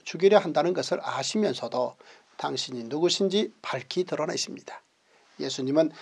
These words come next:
하나님과 동등하신 하나님의 아들이심을 말씀하시며 예수님의 권한에 대해 가르쳐 주십니다. 이는 모든 사람으로 아버지를 공경하는 것 같이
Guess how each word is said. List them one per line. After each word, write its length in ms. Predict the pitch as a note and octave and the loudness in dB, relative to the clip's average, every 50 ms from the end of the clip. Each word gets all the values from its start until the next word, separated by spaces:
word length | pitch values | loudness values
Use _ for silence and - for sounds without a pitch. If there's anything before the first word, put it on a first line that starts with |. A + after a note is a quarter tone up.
| - - - | -20 -20 4
하나님과 540 | - - G3+ G3 F#3+ G3 F#3 F3+ E3+ D#3 D#3 | 6 10 12 12 12 12 12 12 12 10 10
동등하신 680 | - D#3 D#3+ D#3+ F3 F3 F3 E3+ E3 - G3 F#3+ - - | 8 2 4 6 8 10 12 10 10 10 6 2 2 -2
하나님의 680 | - - - - B3 B3 A#3+ A#3+ A#3 A3+ A3+ A3+ - - | -6 -6 2 4 8 8 8 8 8 6 4 4 2 0
아들이심을 600 | D3 B2 C3+ C#3+ G#3 A3 A#3 G3+ - G#3 G3 F#3+ | -4 -4 0 0 2 2 2 2 4 6 6 6
말씀하시며 840 | F#3 - A#2+ - - - E3 D3+ C#3+ - - - E3 D#3+ D#3+ B2+ - - - - - - - _ _ - | 6 6 0 -2 -4 -2 0 0 2 0 0 -2 2 2 2 2 2 -4 -12 -20 -20 -20 -20 _ _ -4
예수님의 680 | C#3 C#3 C3+ - C3+ B2 A#2 B2 D3 E3+ F3 - - - - | -4 -2 -2 -2 -4 -4 -4 0 2 2 2 2 -2 -10 -14
권한에 440 | - - B2 B2+ D3 E3 G3 G#3 | -10 -8 -4 -2 0 4 4 4
대해 280 | F#3+ - C3 C3 D#3+ F3+ | 4 4 2 2 2 0
가르쳐 400 | F3+ - - A#2+ A#2+ - - C#3+ | 0 -2 -10 -14 -12 -12 -12 -8
주십니다. 460 | C#3 C#3+ - - - - - - - - - - _ _ _ _ _ _ _ _ _ _ _ _ _ _ | -6 -4 -4 -4 -6 -10 -10 -10 -10 -10 -10 -14 _ _ _ _ _ _ _ _ _ _ _ _ _ _
이는 260 | F3+ F3+ F#3 F3 D#3 | 8 10 10 10 8
모든 340 | D3+ D#3+ F#3+ G#3+ B3 B3 B3 | 10 10 10 10 10 8 6
사람으로 520 | A#3 - G3 F#3 F#3+ F3+ F3+ F3+ F#3 E3 | 10 12 12 12 12 12 12 12 12 12
아버지를 480 | D3 D#3 D#3 F#3 F#3 F#3 F#3 G3+ G3 - | 12 10 10 10 10 10 12 10 10 10
공경하는 800 | - - - F3 F3+ F3+ G3 G#3+ G#3+ G3+ F#3 - A3+ A3 A#3 A3+ | 6 0 0 2 4 10 10 10 10 10 6 2 2 2 2 4
것 180 | G3 F#3 F#3 - | 4 4 4 4
같이 500 | - - - - - B2 A2 A#2 - | 0 -2 0 -4 -6 -4 -6 -10 -12